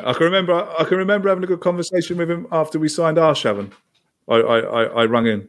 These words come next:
um, and we had a good conversation. But was it toxic before social media? Uh,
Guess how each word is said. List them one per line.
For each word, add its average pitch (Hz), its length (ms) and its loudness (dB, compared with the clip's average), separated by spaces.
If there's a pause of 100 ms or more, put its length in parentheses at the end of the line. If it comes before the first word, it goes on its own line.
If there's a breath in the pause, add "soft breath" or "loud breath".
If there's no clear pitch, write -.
(120)
um, 104 480 -2
and 113 80 -2
we 113 80 2
had 110 80 4
a 110 60 0
good 107 100 -2
conversation. 104 600 -2
But 120 180 2 (1200 loud breath)
was 151 180 2
it 160 120 2
toxic - 460 0
before 165 420 2
social 165 380 0
media? 170 380 -2 (2000)
Uh, 269 240 -2